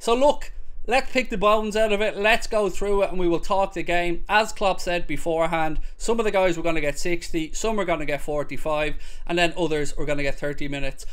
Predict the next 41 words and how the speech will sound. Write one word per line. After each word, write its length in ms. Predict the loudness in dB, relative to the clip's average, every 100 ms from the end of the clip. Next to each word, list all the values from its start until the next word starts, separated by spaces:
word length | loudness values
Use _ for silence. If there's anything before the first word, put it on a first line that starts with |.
| -6 -2
All 180 | 2 4
that 120 | 4
I 80 | 2
will 160 | 2 4
ask 240 | 2 0
you 100 | 0
guys 240 | 2 2 2
to 60 |
do 200 | 2 2
is 100 | 2
let 240 | 0 0 -2
me 60 |
know 100 | -2
your 280 | 0 0 0
thoughts 320 | -2 -2 -4
on 80 | -4
the 60 | -4
game 220 | 0 0
in 60 | 0
the 40 |
comment 460 | -2 -2 -2 -4 -2
section. 520 | -2 0 -2 -4 0
Do, 200 | 0 2
of 140 | 0
course, 300 | 2 2 2
drop 340 | 2 4 4 2
a 20 |
like 280 | 0 0 0
on 100 | 0
the 80 | -2
video 340 | -4 -2 0
for 140 | -2
me. 160 | -2 -2 -2 -4 -4
And 80 | -2
if 80 | 0
you 80 | 2
haven't 300 | 4 2 0
hit 160 | 0
that 160 | -2 -4
subscribe 440 | -2 -2 0 -2
button, 380 | -2 -4 -4